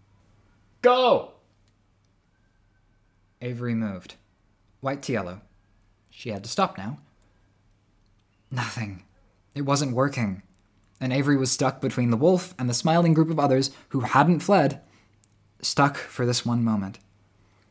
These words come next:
"Rope isn't working!" Jude's voice rang through the walkie-talkie.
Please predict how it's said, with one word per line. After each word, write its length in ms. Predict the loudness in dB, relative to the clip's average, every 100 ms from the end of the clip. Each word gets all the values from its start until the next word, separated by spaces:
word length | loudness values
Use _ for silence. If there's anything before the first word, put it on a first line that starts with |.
| _ _ _ _ _ _ _ 4
"Rope 240 | 6 8
isn't 240 | 4 2 8
working!" 680 | 8 8 6 4 2 -8 _ _ _ _ _ _ _ -12
Jude's 240 | -10 -8
voice 360 | -8 -8 -8 -6
rang 240 | -4 -6
through 140 | -8
the 60 | -10
walkie-talkie. 680 | -8 -8 -10 -10 -10 -14